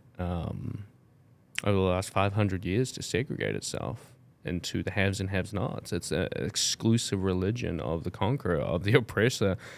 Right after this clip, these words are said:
Um, it's been used as an excuse. I mean, we could go into this for months, but in short, I was quoting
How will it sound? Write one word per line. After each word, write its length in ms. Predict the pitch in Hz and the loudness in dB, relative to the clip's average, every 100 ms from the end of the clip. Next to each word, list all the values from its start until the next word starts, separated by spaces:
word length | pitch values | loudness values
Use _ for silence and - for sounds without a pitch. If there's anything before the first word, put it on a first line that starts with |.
| - - - | -20 -2 6
Um, 300 | 107 101 101 | 8 8 8
it's 200 | 110 101 | 6 6
been 220 | 117 104 | 6 6
used 560 | 98 98 107 120 117 104 | 6 6 8 8 8 6
as 80 | 104 | 4
an 100 | 104 | 4
excuse. 240 | 95 - - | 2 0 4
I 40 | |
mean, 220 | 110 104 | 6 8
we 120 | 117 | 6
could 140 | 123 95 | 4 4
go 160 | 101 98 | 4 6
into 160 | 98 | 6
this 160 | 98 - | 4 2
for 140 | - | -2
months, 500 | 85 98 98 87 - - - - | 0 4 4 2 -2 -6 -14 0
but 200 | 113 110 107 | 6 8 8
in 100 | 110 | 4
short, 520 | - 127 165 147 - - - _ _ _ 110 | 4 4 4 2 -2 -8 -20 _ _ _ 2
I 100 | 110 | 4
was 220 | 104 92 | 4 0
quoting 680 | - 98 120 101 90 95 | 0 2 2 0 -2 -4